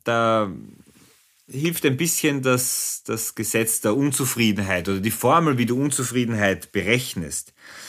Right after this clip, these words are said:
weil Perfektion eben auch oft das Scheitern ist oder eben dann das Unzufriedensein mit dem Ergebnis. Unzufriedenheit ist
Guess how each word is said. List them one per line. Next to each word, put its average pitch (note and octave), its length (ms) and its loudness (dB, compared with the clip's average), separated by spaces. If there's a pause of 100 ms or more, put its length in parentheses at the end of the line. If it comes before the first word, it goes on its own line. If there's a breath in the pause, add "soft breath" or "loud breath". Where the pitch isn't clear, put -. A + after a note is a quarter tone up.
(320 loud breath)
weil F#2 640 2 (200)
Perfektion B2+ 800 4
eben C3 220 4
auch B2 380 2 (180)
oft - 400 -2
das B2+ 180 0
Scheitern C3+ 600 2
ist G2 320 0
oder A#2 200 -2
eben B2+ 300 0
dann B2 220 4
das B2+ 160 0
Unzufriedensein B2+ 960 0
mit A#2+ 160 -2
dem A2+ 120 2
Ergebnis. G#2+ 760 -4 (1200 loud breath)
Unzufriedenheit C3+ 1000 2
ist - 320 -4